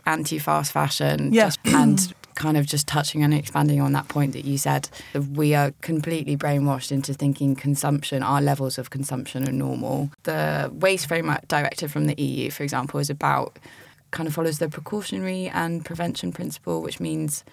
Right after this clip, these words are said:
Speaker 1: to stop generating waste in the first place.
Speaker 2: Mm.
Speaker 1: Um, and this has existed since, like, say, two thousand eight.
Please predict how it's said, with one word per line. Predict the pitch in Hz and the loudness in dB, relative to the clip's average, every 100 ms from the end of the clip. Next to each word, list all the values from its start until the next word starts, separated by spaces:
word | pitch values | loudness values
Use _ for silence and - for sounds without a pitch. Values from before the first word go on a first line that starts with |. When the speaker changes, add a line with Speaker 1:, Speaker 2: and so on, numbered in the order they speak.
| - - - - - _ - _ - - | -20 -20 -20 -20 -20 _ -20 _ -2 0
Speaker 1:
to | 185 | 2
stop | - 190 180 - | 2 4 4 2
generating | - 170 165 160 151 160 156 | 2 4 4 2 0 0 0
waste | 151 147 | 0 0
in | 165 | -2
the | 151 | -4
first | 156 165 143 | -2 -2 -2
place. | 156 151 143 - - - | -2 0 0 -2 -6 4
Speaker 2:
Mm. | 226 226 | 8 8
Speaker 1:
Um, | 214 185 | 8 6
and | 165 | 4
this | 202 214 | 0 -2
has | 190 | -4
existed | 180 - 165 - 165 | -2 0 0 0 -4
since, | 156 151 - | -4 -4 -2
like, | - | -2
say, | - 156 151 | -2 -2 0
two | 147 165 | -2 -4
thousand | 151 156 151 151 | -2 0 0 0
eight. | 156 220 | 2 2